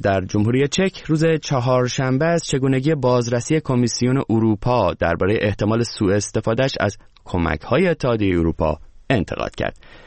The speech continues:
به گزارش خبرگزاری رویترز، او همچنین با توصیف بازرس‌های کمیسیون اروپا به عنوان بی تجربه، خواستار دیدار با ژان کلود یونکر، رئیس این کمیسیون، شد.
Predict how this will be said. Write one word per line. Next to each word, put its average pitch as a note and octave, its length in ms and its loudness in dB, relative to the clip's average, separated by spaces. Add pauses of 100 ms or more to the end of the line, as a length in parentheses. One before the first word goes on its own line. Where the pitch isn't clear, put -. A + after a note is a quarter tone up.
(140)
به F#2+ 100 2
گزارش F2 300 2
خبرگزاری F2+ 640 0
رویترز، G#2 480 0
او B2 80 0
همچنین B2 400 0 (280)
با A#2+ 100 2
توصیف C3 360 0
بازرس‌های A#2 800 0
کمیسیون G#2 640 0
اروپا G2+ 420 0 (300)
به D2+ 220 2 (380)
عنوان E2 280 2 (120)
بی G2+ 180 2
تجربه، C#3 560 0 (220)
خواستار E3+ 400 0
دیدار D3 300 0
با A#2 160 0
ژان A2 320 0
کلود G#2+ 260 0
یونکر، C3 360 2 (280)
رئیس G2+ 520 0
این D2 160 0
کمیسیون، - 440 -4
شد. - 200 -2